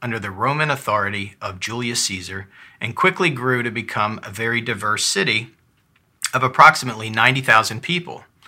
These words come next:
To put this in context, the entire population of Corinth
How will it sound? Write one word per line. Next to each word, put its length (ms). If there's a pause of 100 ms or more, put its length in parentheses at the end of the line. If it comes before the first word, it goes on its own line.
(260)
To 100
put 200
this 180
in 80
context, 760
the 100
entire 360
population 640
of 120
Corinth 440